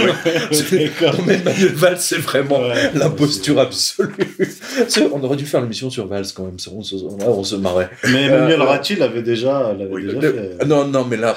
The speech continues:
Speaker 2: mais, euh, oui, mais Ratti, attends, il a pas vu, euh, tout son parcours depuis, hein,
Speaker 3: C'est vrai
Speaker 2: euh,
Speaker 3: que Ratti a
Speaker 2: de,
Speaker 3: raté
Speaker 2: de
Speaker 3: les
Speaker 2: Manuel
Speaker 3: derniers
Speaker 2: Valls.
Speaker 3: épisodes qui, qui sont pas piqués des verres.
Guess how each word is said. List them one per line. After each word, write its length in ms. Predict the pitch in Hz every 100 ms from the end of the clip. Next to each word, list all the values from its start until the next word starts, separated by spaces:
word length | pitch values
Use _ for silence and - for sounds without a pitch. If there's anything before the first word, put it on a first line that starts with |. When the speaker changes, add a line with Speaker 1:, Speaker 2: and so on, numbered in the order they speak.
| 107
Speaker 2:
mais, 120 | 107
euh, 200 | 107 120
oui, 160 | 143 143
mais 100 | 113
Ratti, 380 | 98 107 - 156
attends, 280 | 101 - 107
il 180 | 98 98
a 60 |
pas 160 | 107 107
vu, 220 | 104 131
euh, 180 | 117 101
tout 160 | 98 104
son 160 | 104
parcours 380 | - 98 - 131
depuis, 400 | 117 147 269 294
hein, 80 | 135
Speaker 3:
C'est 160 | 160
vrai 140 | 107 110
Speaker 2:
euh, 40 |
Speaker 3:
que 60 | 107
Ratti 280 | 110 104 131
a 40 |
Speaker 2:
de, 40 |
Speaker 3:
raté 220 | 120 113 127
Speaker 2:
de 40 |
Speaker 3:
les 80 | 117
Speaker 2:
Manuel 20 |
Speaker 3:
derniers 200 | 117 127
Speaker 2:
Valls. 100 | 113
Speaker 3:
épisodes 400 | 120 104 107 139
qui, 180 | 110 98
qui 220 | 92 -
sont 140 | - -
pas 120 | 123
piqués 260 | 113 101 120
des 100 | 101
verres. 260 | 104 101